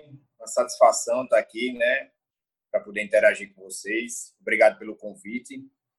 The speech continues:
Quem não me conhece, sou Fábio Moraes, coach Fabão. Tô aí no CrossFit já faz seis anos. Me formei há dez. De lá pra cá, a gente vem tentando buscar um, um, um perfil, né?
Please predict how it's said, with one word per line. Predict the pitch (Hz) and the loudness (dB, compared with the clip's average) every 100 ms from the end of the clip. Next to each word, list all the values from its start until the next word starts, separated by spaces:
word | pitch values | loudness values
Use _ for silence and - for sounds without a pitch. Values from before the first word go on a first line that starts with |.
| _ _ _ | _ _ _
Quem | 131 | -4
não | 135 | -2
me | |
conhece, | 135 135 135 147 151 - | 0 4 6 6 4 -2
sou | 151 156 - _ _ _ _ | 0 0 -2 _ _ _ _
Fábio | 123 120 120 | 0 0 0
Moraes, | 113 110 131 143 - - _ | -2 2 2 0 -4 -20 _
coach | 117 110 - | -20 -18 -4
Fabão. | - 190 110 127 139 269 _ _ _ _ _ _ _ _ _ - | -4 -4 -8 -8 -12 -20 _ _ _ _ _ _ _ _ _ -4
Tô | 107 | -2
aí | 117 | -2
no | 113 | -6
CrossFit | 120 113 - - 110 107 104 | -4 -4 -4 -14 -16 -16 -2
já | 107 | 0
faz | - - 107 104 104 101 - - - - | 0 -2 0 0 -2 -6 -12 -16 -20 -20
seis | - - 123 104 | -12 -4 -4 -4
anos. | 104 120 135 135 - - _ _ _ _ | -6 -6 -6 -14 -16 -20 _ _ _ _
Me | - 110 | -16 -14
formei | - 120 113 113 | -6 -4 2 4
há | 107 | 4
dez. | 101 107 123 135 139 - _ _ _ | 4 2 2 -2 -12 -16 _ _ _
De | 113 | -6
lá | 120 | -4
pra | 127 135 | 0 0
cá, | 135 135 | 0 -2
a | 135 | -2
gente | 139 127 | -6 -16
vem | 139 143 143 143 135 131 - _ _ _ _ _ | -12 -10 -12 -14 -16 -18 -20 _ _ _ _ _
tentando | 120 131 131 | -12 -8 -6
buscar | 135 135 131 131 | -6 2 6 6
um, | 135 - | 2 -8
um, | 127 127 127 123 123 - 131 | -10 -10 -10 -10 -12 -14 -18
um | - | 2
perfil, | 156 151 - 120 110 | 4 4 0 -2 -2
né? | 104 117 | 0 -4